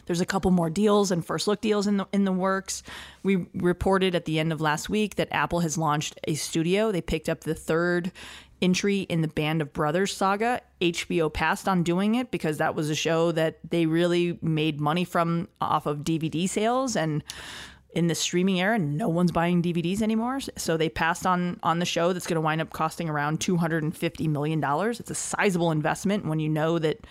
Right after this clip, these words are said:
your return on that is coming from a, a sector that doesn't really deliver anymore. But with that pickup, launching an in-, internal studio, that means that Apple, like everyone else in this town,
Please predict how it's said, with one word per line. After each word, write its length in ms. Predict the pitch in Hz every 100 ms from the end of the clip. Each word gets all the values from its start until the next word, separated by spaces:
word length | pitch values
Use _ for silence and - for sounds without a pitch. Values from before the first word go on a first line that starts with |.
| - -
your 140 | - 165
return 340 | 156 185 196
on 100 | 180
that 160 | 180 180
is 100 | -
coming 280 | 190 175
from 200 | 175 165
a, 140 | 156 -
a 80 | -
sector 400 | - - - 175
that 120 | 156
doesn't 280 | 165 156 151
really 340 | 147 156 156 151
deliver 460 | 147 151 160 196
anymore. 480 | 208 226 233 254 254 - - - - - - _ _
But 260 | 185 190 180 - -
with 200 | 190 226
that 260 | 247 - - -
pickup, 480 | 311 214 160 190 - _
launching 320 | 180 214 226 233
an 140 | 220
in-, 60 | 220
internal 320 | 202 202 202
studio, 300 | 185 254 233
that 140 | 190 -
means 280 | 214 214 190
that 140 | 185
Apple, 480 | 170 190 185 175 175 - _ _ - 196
like 200 | 160 -
everyone 320 | 190 208 220
else 180 | 247 269
in 80 | 196
this 140 | 165
town, 380 | - - 151 151